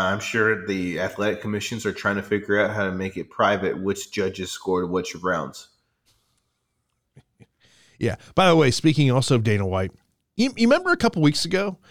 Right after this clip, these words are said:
Speaker 2: when he mentions that we're gonna find out the date of Michael Chandler and Conor McGregor during Tough?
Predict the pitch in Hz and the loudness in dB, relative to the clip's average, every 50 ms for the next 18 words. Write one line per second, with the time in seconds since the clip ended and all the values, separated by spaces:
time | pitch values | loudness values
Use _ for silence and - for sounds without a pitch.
0 | - - - - - - _ - - 143 139 139 135 131 127 127 131 120 - - | -20 -20 -20 -20 -20 -20 _ -2 2 4 6 6 6 6 4 4 2 -2 -4 -2
1 | 156 180 180 160 160 165 156 - 185 180 165 151 123 151 139 127 120 117 - 123 | 0 2 4 4 4 4 2 2 2 4 4 4 4 4 6 6 4 2 2 0
2 | 151 160 185 160 139 - - 165 156 156 156 160 151 - 139 127 117 131 127 151 | 2 2 2 2 2 2 2 2 4 4 4 4 2 2 0 0 2 4 4 4
3 | 151 139 127 139 139 139 127 - 156 151 147 139 131 - - 143 139 139 135 120 | 4 4 2 2 0 0 0 0 2 4 4 2 2 0 0 0 2 2 2 4
4 | 135 135 139 151 143 113 - 139 127 123 110 - 127 135 151 - - - _ | 4 4 4 4 2 2 2 0 0 0 0 2 2 2 2 2 -2 -16 _